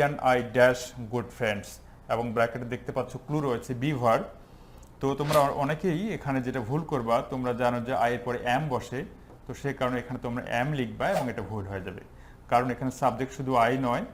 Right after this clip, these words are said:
এখানে দেখো, আমি একটু আগে যেটা বলেছি যে কম্পাউন্ড সাবজেক্টের ক্ষেত্রে দুই বা ততোধিক প্রোনাউন থাকতে পারে। তো এখানে he হচ্ছে একটি প্রোনাউন এবং I হচ্ছে একটি প্রোনাউন। তো এই কম্পাউন্ড সাবজেক্টগুলো সবসময়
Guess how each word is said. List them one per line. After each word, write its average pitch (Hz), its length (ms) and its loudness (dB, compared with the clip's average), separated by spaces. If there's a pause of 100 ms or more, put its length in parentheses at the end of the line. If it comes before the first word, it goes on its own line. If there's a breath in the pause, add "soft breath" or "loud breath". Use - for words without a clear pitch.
(320 loud breath)
এখানে 131 280 -2
দেখো, 117 260 2
আমি 135 160 0
একটু - 200 -8
আগে 123 200 0
যেটা 127 140 -4 (100)
বলেছি 120 280 -2 (100)
যে 151 40 -4 (120)
কম্পাউন্ড 151 400 0 (100)
সাবজেক্টের 117 480 -2
ক্ষেত্রে 123 280 -6 (580 loud breath)
দুই 147 200 2
বা 156 80 0 (100)
ততোধিক 139 440 -4
প্রোনাউন 131 280 2 (120)
থাকতে 123 320 -6
পারে। 110 180 0 (1120)
তো - 40 -2 (100)
এখানে 147 200 0 (100)
he 156 100 0 (100)
হচ্ছে 165 200 -4
একটি 156 180 -8
প্রোনাউন 143 260 0 (540 loud breath)
এবং 120 100 0 (280)
I - 20 2 (120)
হচ্ছে 147 260 -8
একটি 127 160 -10 (100)
প্রোনাউন। 101 300 -2 (600 loud breath)
তো 127 80 0 (240)
এই 147 80 0 (140)
কম্পাউন্ড 175 360 0 (100)
সাবজেক্টগুলো 123 600 -2 (160)
সবসময় 139 540 0